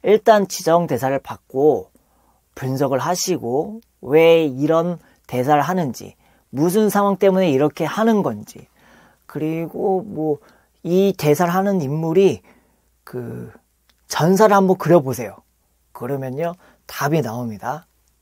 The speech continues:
그래서 그거를 죽어라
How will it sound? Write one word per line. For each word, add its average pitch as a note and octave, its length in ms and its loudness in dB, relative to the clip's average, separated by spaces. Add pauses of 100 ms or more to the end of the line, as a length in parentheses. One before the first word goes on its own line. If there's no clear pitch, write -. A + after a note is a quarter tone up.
(680)
그래서 G#3 560 4 (400)
그거를 F#3+ 600 6 (440)
죽어라 A3+ 680 6